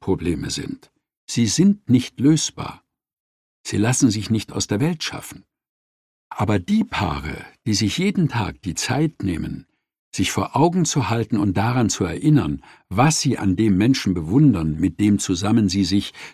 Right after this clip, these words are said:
den Stürmen und Unwägbarkeiten des Lebens stellen wollten, sind diejenigen, deren Beziehung langfristig gelingt. Bewunderung ist nichts, das sich einfach so einstellt.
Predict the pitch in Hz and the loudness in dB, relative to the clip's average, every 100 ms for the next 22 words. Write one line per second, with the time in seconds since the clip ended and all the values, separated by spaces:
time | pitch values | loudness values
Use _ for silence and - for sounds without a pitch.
0 | _ 90 80 - 120 135 127 98 78 76 | _ -6 -4 2 6 6 6 4 0 -4
1 | - 143 131 117 104 104 - 95 - 107 | -2 4 6 6 4 0 -2 -8 -6 -8
2 | 95 95 87 92 110 92 87 - 151 180 | -4 -4 -2 -2 -2 0 -2 -2 0 2
3 | 92 85 80 87 - 139 - - _ _ | 2 0 -2 -4 -2 -4 -6 -20 _ _
4 | _ - 165 - 110 95 104 120 135 185 | _ 0 0 2 2 4 4 4 4 2
5 | 175 - _ _ _ - 139 139 151 - | -2 -6 _ _ _ 0 2 2 0 -2
6 | 113 110 135 107 90 80 - 92 - - | 0 2 4 4 2 0 -4 -6 -6 -4
7 | - 113 69 - _ _ _ _ _ _ | -2 0 -2 -8 _ _ _ _ _ _
8 | _ _ _ 107 95 226 226 170 147 139 | _ _ _ -2 2 4 4 4 2 2
9 | - - 107 92 - - - - - _ | -2 -2 2 2 0 -12 -12 -12 -16 _
10 | _ 85 - 87 - 104 98 90 - - | _ -8 -6 -6 -2 0 -2 -4 -6 -2
11 | 127 117 - - - - | 2 2 -2 -8 -14 -18